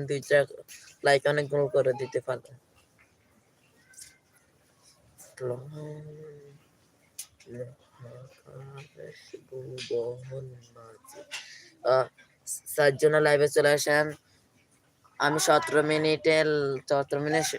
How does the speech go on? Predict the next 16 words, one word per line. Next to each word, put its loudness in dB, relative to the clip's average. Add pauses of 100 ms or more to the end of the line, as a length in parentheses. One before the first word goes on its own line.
হয়ে 4
গেছে 0
লাইভে 4
আসলাম, 2
সবাই 0
একটা -2
করে -2
লাইক 0
দিয়ে -2
দেন। -2 (580)
এখন -2
মাত্র 0
একটা 0
মাত্র -2
লাইক 2
হয়েছে। -6